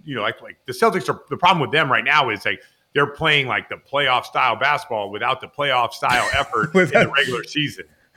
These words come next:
Speaker 2: And not, yeah, I was gonna say, and not, and not in the playoffs. Yeah, I think this, the Celtics will, they need the All-Star break more than almost any team in the league. I think once they get healthy, they will get on a run. Their offense will start to hit a groove a little bit. But you do have to zoom out and,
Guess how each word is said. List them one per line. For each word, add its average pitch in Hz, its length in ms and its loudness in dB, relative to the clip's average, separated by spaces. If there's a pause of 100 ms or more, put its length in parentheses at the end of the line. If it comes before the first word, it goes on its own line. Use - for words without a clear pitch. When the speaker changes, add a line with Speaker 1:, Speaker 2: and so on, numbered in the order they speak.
(320)
Speaker 2:
And 156 160 4
not, 143 200 6
yeah, 151 180 6
I - 20 8
was 131 100 4
gonna 131 100 -2
say, 131 180 4
and 120 100 2
not, 123 300 2
and 120 160 -2
not 117 240 -2
in 117 120 -4
the 113 80 -2
playoffs. 120 360 0
Yeah, 214 180 4
I 220 100 6
think 254 260 -2
this, 185 160 -4
the 185 100 0
Celtics 202 560 2
will, 147 340 4
they 185 140 6
need 196 200 0
the 143 100 4
All-Star 120 360 2
break 98 420 -8
more 131 220 2
than 120 120 -2
almost 113 260 0
any 110 180 0
team 110 200 -2
in 104 80 -6
the 104 60 -4
league. 98 240 -6 (420)
I 139 100 6
think 180 440 0
once 156 280 4
they 185 120 6
get 175 140 6
healthy, 131 580 2 (180)
they 139 140 6
will 123 140 4
get 123 260 4
on 143 160 4
a 135 60 4
run. 110 540 0
Their 113 200 2
offense 123 460 2
will 127 80 -2
start 123 340 4
to 123 120 0
hit 113 240 2
a 113 60 0
groove 110 260 -4
a 113 40 -6
little 104 220 -2
bit. 104 340 -4 (440)
But 156 220 8
you 151 120 4
do 175 220 2
have 180 180 6
to 143 100 0
zoom 131 300 0
out 120 220 4
and, 117 200 -4